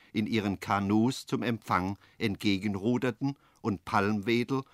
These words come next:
zum Zeichen der Freundschaft in der Hand hielten. Je länger der Aufenthalt der wasser- und fleischbegierigen Besatzung jedoch dauerte, desto mehr kühlte die beiderseitige Freundschaft ab. König Terreeoboo,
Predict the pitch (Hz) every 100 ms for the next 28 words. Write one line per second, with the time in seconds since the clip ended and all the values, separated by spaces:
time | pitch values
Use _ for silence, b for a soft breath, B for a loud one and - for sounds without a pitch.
0 | b - 127 - 104 92 - 110 113 -
1 | 92 87 80 98 - 110 110 104 85 76
2 | - 87 78 - 76 _ _ _ _ _
3 | _ _ 107 104 110 110 107 107 107 107
4 | 107 - 104 95 - b b - 101 98
5 | 95 - 101 98 - 92 95 - 104 90
6 | 107 98 87 98 92 - 95 - 104 95
7 | b b 104 95 92 - 95 90 90 -
8 | 110 b b b b 117 - 117 110 117
9 | 113 - 120 113 104 110 113 104 95 95
10 | 95 104 101 95 117 - 98 95 92 -
11 | 113 - 117 - - _ b b b b
12 | b 131 120 113 107 - 123 110 113 110
13 | 107 90 85 104 101 120